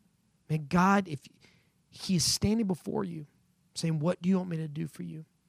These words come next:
And we don't even know the desires of our own heart. We know what the world says. The world says money. The world says power. The world says fame. The world says comfort.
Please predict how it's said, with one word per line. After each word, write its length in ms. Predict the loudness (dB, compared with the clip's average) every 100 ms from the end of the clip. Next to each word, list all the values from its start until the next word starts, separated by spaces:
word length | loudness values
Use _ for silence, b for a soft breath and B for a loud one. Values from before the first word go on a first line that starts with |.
| _ _ _ _ _ _
And 100 | -4
we 80 | -4
don't 360 | 0 2 4 4
even 360 | 2 2 0
know 300 | 4 4 4
the 180 | 2 -2
desires 640 | -2 -4 -2 -2 -2 -2
of 100 | -2
our 140 | -2 -2
own 180 | -6 -6
heart. 440 | -6 -6 -8 -12 -20 _ _ _ _ _ _ _ _ _ _ _ _ _ _
We 100 | 2
know 140 | 6 6
what 140 | 6
the 80 | 6
world 320 | 6 6 4
says. 280 | 0 -4 -4
The 80 | -2
world 260 | 4 4
says 200 | 4 2
money. 240 | 6 6 6
The 140 | 4
world 260 | 6 6 6
says 220 | 0 -2
power. 520 | -4 0 2 2 -4 b b b
The 80 | 4
world 240 | 6 8
says 220 | 6 0 -2
fame. 480 | 0 4 6 4
The 80 | 2
world 240 | 2 2 2
says 200 | -2 -4
comfort. 640 | -2 0 0 2 2